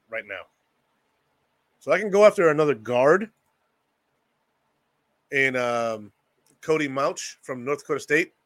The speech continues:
and have this offensive line humming for however long. Or I can go with the offensive tackle in Matthew Bergeron from Syracuse. Uh,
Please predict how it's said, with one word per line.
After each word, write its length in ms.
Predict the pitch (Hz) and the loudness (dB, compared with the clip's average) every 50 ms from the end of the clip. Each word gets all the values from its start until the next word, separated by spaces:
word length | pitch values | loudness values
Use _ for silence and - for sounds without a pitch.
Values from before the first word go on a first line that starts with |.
| _ _ _ _ _ _ _ _ _ _ - | _ _ _ _ _ _ _ _ _ _ -6
and 340 | 127 131 127 127 123 117 113 - - _ - - - _ _ _ _ _ _ _ - | -2 -2 -2 -2 -2 -6 -10 -18 -20 _ -20 -20 -20 _ _ _ _ _ _ _ -2
have 160 | 147 143 139 | 0 0 0
this 160 | 151 143 - | -2 -4 -8
offensive 320 | 139 - 156 143 - 135 131 | -8 -8 -8 -8 -8 -8 -6
line 280 | 143 139 135 135 127 107 - | -6 -4 -4 -4 -6 -6 -4
humming 360 | 135 143 151 165 175 190 196 _ _ _ _ _ _ _ _ _ _ _ _ _ _ _ _ _ _ | -4 -2 -2 -2 -4 -6 -8 _ _ _ _ _ _ _ _ _ _ _ _ _ _ _ _ _ _
for 100 | - 139 | -8 -4
however 300 | 139 147 156 156 160 160 | -2 -2 -2 -2 -4 -4
long. 280 | 165 170 180 185 185 _ _ _ _ _ _ _ _ _ _ - | -6 -6 -6 -8 -12 _ _ _ _ _ _ _ _ _ _ 0
Or 520 | 190 202 185 160 143 135 156 196 214 - _ _ _ _ _ _ _ _ _ _ _ _ _ _ _ _ _ _ _ _ _ _ _ _ _ _ _ _ _ _ _ _ _ _ _ _ _ _ | 2 4 6 6 6 6 4 2 2 -2 _ _ _ _ _ _ _ _ _ _ _ _ _ _ _ _ _ _ _ _ _ _ _ _ _ _ _ _ _ _ _ _ _ _ _ _ _ _
I 120 | - 139 131 | -8 -8 -8
can 120 | 143 143 | -8 -8
go 220 | 135 147 143 139 139 | -6 -4 -4 -4 -2
with 460 | 139 139 139 139 135 139 139 - _ _ - 131 | -2 0 0 0 0 -2 -4 -8 _ _ -12 -8
the 140 | 135 139 | -4 -4
offensive 300 | 139 - 156 123 131 113 | -4 -4 -8 -14 -16 -14
tackle 460 | - - 165 190 185 - - 135 139 139 | -6 -2 0 0 0 -2 -6 -10 -10 -10
in 140 | 135 123 | -12 -10
Matthew 300 | 123 131 135 - - 127 | -10 -10 -10 -10 -12 -14
Bergeron 540 | 117 110 147 165 147 131 131 127 123 123 117 | -10 -6 -6 -4 -4 -6 -6 -8 -8 -8 -10
from 140 | - 123 110 | -14 -18 -14
Syracuse. 640 | - - 160 143 127 - 123 120 139 160 - - _ _ _ _ _ _ _ _ _ _ _ _ _ _ _ _ _ _ _ _ _ _ _ _ _ _ _ _ _ _ _ _ _ _ _ _ _ _ _ - | -8 -6 -4 -4 -6 -6 -8 -10 -10 -12 -14 -20 _ _ _ _ _ _ _ _ _ _ _ _ _ _ _ _ _ _ _ _ _ _ _ _ _ _ _ _ _ _ _ _ _ _ _ _ _ _ _ -12
Uh, 360 | 117 113 110 113 113 113 113 | -10 -8 -6 -6 -6 -6 -6